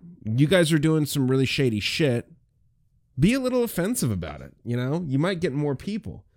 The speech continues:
because the people that are attracted to this black magic as a whole are not very coherent when it comes to reality. They don't really know exactly what the hell's going on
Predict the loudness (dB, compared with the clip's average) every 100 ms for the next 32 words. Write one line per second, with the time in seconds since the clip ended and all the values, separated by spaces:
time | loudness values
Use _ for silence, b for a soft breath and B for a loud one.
0 | -8 -2 2 2 2 0 0 2 2 2
1 | 2 0 -2 -2 -2 0 0 0 -2 -2
2 | 0 0 0 0 2 0 0 b b b
3 | -4 0 2 0 -2 0 2 2 2 -4
4 | -8 _ _ _ -6 0 2 2 0 -4
5 | -2 2 2 2 2 2 0 -4 _ _
6 | _ _ _ _ _ -2 0 2 2 0
7 | 0 -6 -6 0 0 2 0 0 0 0
8 | 0 0 -2 -2 0 2 2 2 2 2
9 | 2 0 0 0 0 2 0 0 0 0
10 | 0 2 2 2 2 2 2